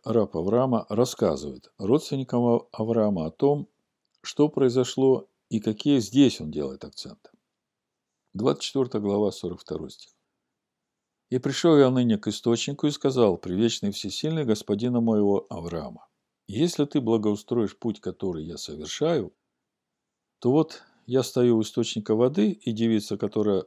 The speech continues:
выйдет почерпать, и которой я скажу,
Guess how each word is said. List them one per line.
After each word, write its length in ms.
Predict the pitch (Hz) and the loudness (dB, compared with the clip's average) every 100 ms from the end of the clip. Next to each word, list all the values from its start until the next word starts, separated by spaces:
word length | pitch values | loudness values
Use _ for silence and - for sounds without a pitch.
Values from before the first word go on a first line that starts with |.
| _ | _
выйдет 420 | 98 113 95 85 | -2 0 0 -4
почерпать, 640 | - 90 101 - 85 85 98 | -8 -8 -10 -4 -2 -2 -4
и 40 | |
которой 460 | 95 95 104 92 90 | -6 -4 -2 -2 -2
я 80 | |
скажу, 480 | 92 - 92 92 78 | -6 -8 -6 -6 -8